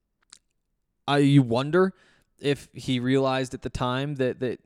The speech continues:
he might be heading out of C U. Um, that's not necessarily what was going on, but because of the way things played out, you probably wonder a little bit. Yeah, I, th-, there's, there's kind of the story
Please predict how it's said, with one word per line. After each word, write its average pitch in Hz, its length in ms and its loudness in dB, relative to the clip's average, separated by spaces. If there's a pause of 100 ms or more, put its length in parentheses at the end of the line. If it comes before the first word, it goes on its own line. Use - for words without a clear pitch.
he 123 160 -6
might 120 280 -6
be 120 460 -4 (360)
heading 123 420 -2
out 113 360 -2 (240)
of 139 160 -2
C 147 260 -2
U. 143 300 0 (500)
Um, 123 720 -6
that's 135 340 -8
not 135 180 -6
necessarily 120 760 -4
what 113 220 -6
was 117 160 -8
going 117 300 -6
on, 113 280 -6
but 113 360 -4
because 131 300 0
of 123 60 -4
the 120 60 0
way 113 160 -2
things 120 240 -10
played 113 260 -6
out, 101 180 -4
you 110 80 -10
probably 107 420 -8
wonder 113 320 -4
a 107 80 -2
little 107 260 -4
bit. 110 280 -4 (1600)
Yeah, 135 360 4
I, 127 240 4
th-, 123 220 -2
there's, 151 520 4 (160)
there's 151 400 4
kind 156 340 -2
of 131 60 0
the 117 80 -2
story 143 1400 2